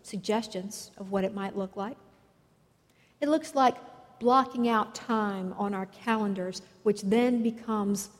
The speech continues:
sacred, holy, devoted to God.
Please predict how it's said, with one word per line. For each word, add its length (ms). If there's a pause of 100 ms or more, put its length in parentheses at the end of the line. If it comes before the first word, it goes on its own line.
(140)
sacred, 680 (1000)
holy, 560 (720)
devoted 720
to 80
God. 380